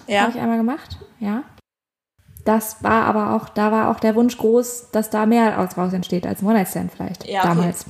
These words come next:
Speaker 1: Warum bist du denn dann gegangen?
Speaker 2: Vor vielen, vielen, vielen Jahren, weil es sich,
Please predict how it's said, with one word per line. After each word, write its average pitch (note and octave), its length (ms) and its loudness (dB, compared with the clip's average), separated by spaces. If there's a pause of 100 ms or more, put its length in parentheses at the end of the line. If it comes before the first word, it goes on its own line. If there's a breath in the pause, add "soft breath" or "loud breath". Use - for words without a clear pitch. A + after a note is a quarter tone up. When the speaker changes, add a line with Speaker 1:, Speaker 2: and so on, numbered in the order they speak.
(100)
Speaker 1:
Warum F#3+ 220 0
bist G3+ 100 2
du G3 60 4
denn F3 100 2
dann F3 140 2
gegangen? G3 260 4
Speaker 2:
Vor G3+ 140 4
vielen, G3+ 380 -2 (680 soft breath)
vielen, G#3+ 320 2
vielen G#3 240 0
Jahren, G#3 320 2
weil G3+ 160 4
es G3+ 160 -6
sich, G#3 320 -4